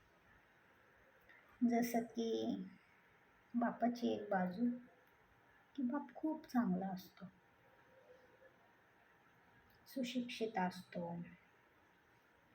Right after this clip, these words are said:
लेकराबाळांना, बायकोला सांभाळणारा असतो, त्यांची जबाबदारी उचलणारा असतो.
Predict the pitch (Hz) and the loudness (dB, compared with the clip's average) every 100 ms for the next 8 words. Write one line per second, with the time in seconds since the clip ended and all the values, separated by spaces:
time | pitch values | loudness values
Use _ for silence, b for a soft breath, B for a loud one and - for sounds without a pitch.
0 | - - - _ _ - - 233 185 190 | -20 -20 -20 _ _ -18 -4 0 0 0
1 | 196 185 190 180 180 170 170 170 175 180 | -2 0 2 0 -2 -4 -6 -8 -8 -12
2 | - - - _ _ - 233 185 185 - | -20 -20 -20 _ _ -10 -4 -2 -2 -2
3 | 190 175 175 - _ _ _ _ - _ | -4 -2 -4 -10 _ _ _ _ -20 _
4 | - 202 196 202 190 175 170 170 165 - | -6 0 2 4 4 4 0 -4 -6 -12
5 | - 180 - - - - - - 202 196 | -14 -16 -16 -20 -20 -20 -20 -12 -4 -2
6 | 190 196 196 202 208 202 208 196 190 180 | -2 -2 0 2 2 0 0 2 2 0
7 | 180 180 175 170 170 180 - - 185 | 0 0 -2 -4 -6 -8 -12 -14 -14